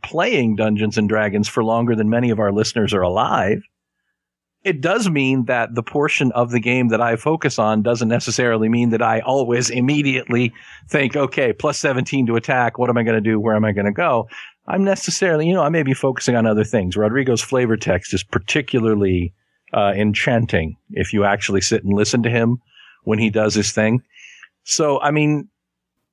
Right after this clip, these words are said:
w-, would, would they be valid in saying that me forgetting my attack bonus or forgetting how a particular one of Brendan's powers work makes me a bad gamer or a dilettante gamer? Or,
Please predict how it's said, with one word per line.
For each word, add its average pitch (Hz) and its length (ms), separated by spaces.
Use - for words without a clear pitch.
w-, 170 380
would, 143 440
would 131 280
they 135 160
be 131 180
valid 120 460
in 117 100
saying 127 320
that 117 140
me 117 180
forgetting 117 460
my 110 160
attack 113 400
bonus 117 360
or 98 120
forgetting 113 540
how 113 260
a 101 40
particular 113 640
one 113 200
of 104 120
Brendan's 110 400
powers 110 480
work 107 300
makes 113 300
me 113 100
a 110 80
bad 101 360
gamer 117 420
or 98 160
a 92 60
dilettante 117 760
gamer? 113 480
Or, 90 380